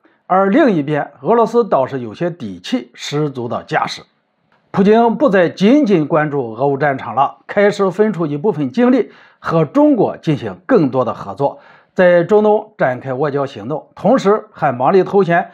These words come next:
解决了势力范围内外高加索地区的不稳定因素。而除此之外呢，去年三月份，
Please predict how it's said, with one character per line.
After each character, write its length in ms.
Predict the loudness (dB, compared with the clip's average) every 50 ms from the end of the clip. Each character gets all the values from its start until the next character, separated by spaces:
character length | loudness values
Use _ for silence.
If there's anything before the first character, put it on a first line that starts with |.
| _ _
解 300 | 0 2 4 4 4 2
决 160 | 2 2 2
了 200 | 2 2 0 -2 -6 -14
势 300 | -16 -10 -4 -2 0 2
力 140 | 2 0
范 240 | 0 2 0 0 0
围 100 | 0 -2
内 220 | -2 -4 -6 -8 -8
外 300 | -2 0 2 2 2 2
高 180 | 0 -2 -2 0
加 160 | 2 0 0
索 160 | 0 -4 -8
地 160 | -8 -8 -10
区 140 | -10 -10 -12
的 160 | -12 -10 -12
不 260 | -8 _ -2 2 2 2
稳 180 | 2 0 -2
定 200 | -4 -6 -6 -4
因 180 | -4 -4 -6 -4
素。 260 | -2 -4 -4 -4 -8 _ _ _ _ _ _ _ _ _
而 300 | -2 0 2 2 2 0
除 200 | -2 -4 -6 -6
此 220 | -4 -4 -4 -4
之 80 | -2 0
外 180 | 2 2 2 2
呢， 160 | 2 0 -2 -4 -8 _ _
去 140 | -2 2 4
年 200 | 4 4 4 2
三 220 | 2 2 2 4
月 100 | 4 2
份， 220 | 2 2 -2 -4